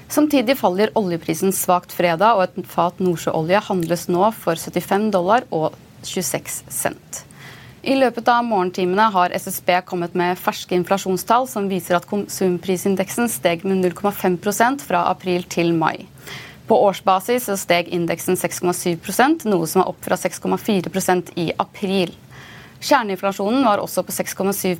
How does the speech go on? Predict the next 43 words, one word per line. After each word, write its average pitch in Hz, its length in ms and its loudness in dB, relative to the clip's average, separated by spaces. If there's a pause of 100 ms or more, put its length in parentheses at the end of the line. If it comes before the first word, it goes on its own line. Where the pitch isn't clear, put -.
prosent 190 480 -2
på - 160 -2
årsbasis 175 560 -2
i 202 80 2
mai, 240 240 4
noe 185 240 -4
som 190 160 -2
er 180 160 -4
godt 214 240 0
over 175 160 0
konsensus 196 640 -2
på 196 80 0
seks - 320 -6
komma 180 160 0
tre 165 260 -4 (140)
prosent. - 540 -6 (580)
Det - 80 2
har 254 60 6
også 254 180 0
kommet 247 240 0
nye 220 220 4
oppdateringer 196 580 0
fra 208 160 2
meglerhusene, 185 720 0
der 175 160 2
blant 175 240 -2
annet 170 240 -2
D 180 160 2
N 175 80 0
B 180 160 0
Markets 170 460 -2
har - 100 -2
oppgradert 180 480 -2
SalMar 190 560 2
fra 175 240 0
hold 165 380 -4
til 190 100 0
kjøp 226 400 0
og 196 160 0
gjentar 165 400 -2
kursmål 165 480 0
på 190 160 -4
fem 180 220 0